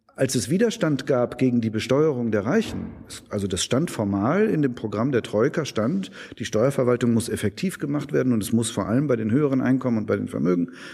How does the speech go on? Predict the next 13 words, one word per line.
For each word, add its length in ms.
muss, 240
äh, 200
zugegriffen 560
werden. 180
Das 160
war 140
formal 540
auch 180
Troika-Programm, 840
wurde 180
aber 100
nicht 180
durchgeführt. 680